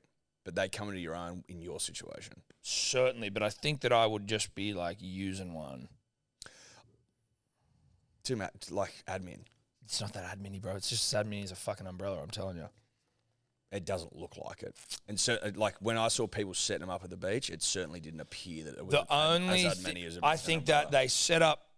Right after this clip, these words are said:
Speaker 2: maybe slightly more difficult, obviously, because there's slightly more to it.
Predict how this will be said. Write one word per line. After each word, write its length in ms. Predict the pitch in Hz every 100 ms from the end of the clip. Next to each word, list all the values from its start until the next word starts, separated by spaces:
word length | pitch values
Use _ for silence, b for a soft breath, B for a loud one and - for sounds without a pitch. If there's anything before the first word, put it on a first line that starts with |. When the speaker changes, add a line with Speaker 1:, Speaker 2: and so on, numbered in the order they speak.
| -
Speaker 2:
maybe 220 | 127 117
slightly 580 | - - 120 117 117 120
more 160 | 107
difficult, 380 | 98 95 - 113 -
obviously, 380 | 98 98 - 107
because 260 | 127 101
there's 160 | 95 90
slightly 420 | - 101 101 104
more 140 | 98 95
to 200 | -
it. 40 | 92